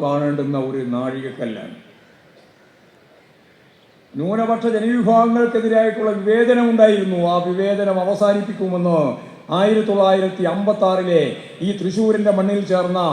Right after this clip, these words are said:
കമ്മ്യൂണിസ്റ്റ് പാർട്ടിയുടെ പ്രത്യേക സമ്മേളനത്തിൽ കൃത്യമായിട്ട് തീരുമാനിച്ച അമ്പത്തിയേഴിലെ തെരഞ്ഞെടുപ്പുമായിട്ട് ബന്ധപ്പെട്ട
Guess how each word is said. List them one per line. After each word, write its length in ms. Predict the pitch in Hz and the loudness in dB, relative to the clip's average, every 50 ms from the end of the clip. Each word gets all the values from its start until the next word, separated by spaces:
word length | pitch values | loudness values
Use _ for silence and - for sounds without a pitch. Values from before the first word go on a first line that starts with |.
| 131 - - - - - - - - | -2 -4 -8 -14 -18 -20 -12 -4 0
കമ്മ്യൂണിസ്റ്റ് 360 | 185 208 226 233 240 233 226 202 | 2 4 4 4 4 4 4 4
പാർട്ടിയുടെ 260 | 202 202 190 190 180 185 | 4 4 4 4 2 2
പ്രത്യേക 360 | 185 190 214 214 220 214 208 196 | 2 0 2 2 2 2 0 0
സമ്മേളനത്തിൽ 540 | 185 185 190 190 190 190 190 190 - 208 196 170 147 - - - - - | 0 0 0 0 2 2 0 0 0 0 0 0 0 -2 -6 -12 -4 0
കൃത്യമായിട്ട് 680 | - 226 214 226 240 233 214 208 202 202 202 202 190 185 170 | 0 0 2 2 2 2 2 2 2 2 2 2 0 -2 -2
തീരുമാനിച്ച 520 | 190 185 190 185 180 180 185 180 180 190 190 185 175 151 - - - - - - - 185 | -2 0 0 0 0 -2 -4 -2 0 2 4 4 2 0 -2 -6 -14 -18 -14 -6 -2 0
അമ്പത്തിയേഴിലെ 680 | 226 247 247 262 240 - 226 208 214 202 196 202 196 - | 2 4 4 4 4 4 2 2 2 2 0 0 0 0
തെരഞ്ഞെടുപ്പുമായിട്ട് 680 | 185 190 220 233 214 220 208 208 208 202 202 196 196 185 190 | 0 2 2 2 2 2 2 2 2 2 2 2 2 0 0
ബന്ധപ്പെട്ട 320 | 190 190 185 - 185 190 | 0 0 0 0 -2 -2